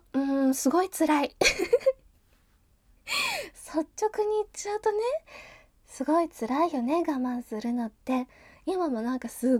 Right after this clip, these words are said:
ごい体がね、ふわふわしててね、大変なんですよ。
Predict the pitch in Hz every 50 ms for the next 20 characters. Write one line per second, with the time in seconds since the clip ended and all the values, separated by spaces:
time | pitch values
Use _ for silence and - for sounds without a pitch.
0 | - - - 339 381 - - - 269 240 240 226 220 220 214 208 208 214 214 208
1 | 208 214 - _ _ _ _ _ - - 523 523 392 294 302 240 247 247 - -
2 | - 220 - 220 214 214 220 214 208 214 - _ _ _ _ _ _ _ _ _
3 | _ _ _ _ _ - 254 269 285 294 330 370 359 370 392 403 392 392 381 -
4 | - 294 311 277 233 220